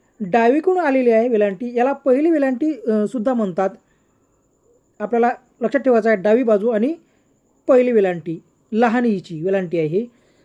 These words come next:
बघा याच्यावरून शब्द तयार झाले आहे बिरबल, किरकिर,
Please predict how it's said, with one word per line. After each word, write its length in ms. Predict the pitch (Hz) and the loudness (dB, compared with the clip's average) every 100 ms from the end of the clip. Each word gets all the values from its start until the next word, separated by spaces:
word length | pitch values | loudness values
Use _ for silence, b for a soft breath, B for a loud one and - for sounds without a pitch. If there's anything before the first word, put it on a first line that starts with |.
| - | -2
बघा 140 | 285 | 2
याच्यावरून 280 | 302 302 302 | 2 2 -2
शब्द 180 | 277 254 | -2 -2
तयार 220 | 285 269 | 0 0
झाले 140 | 254 269 | 2 0
आहे 120 | 262 b b 220 | -2 b b 0
बिरबल, 520 | 294 302 220 208 226 - - _ _ _ _ _ _ - | 2 2 2 2 0 -8 -20 _ _ _ _ _ _ -2
किरकिर, 540 | 311 302 262 233 208 | -2 0 -2 0 0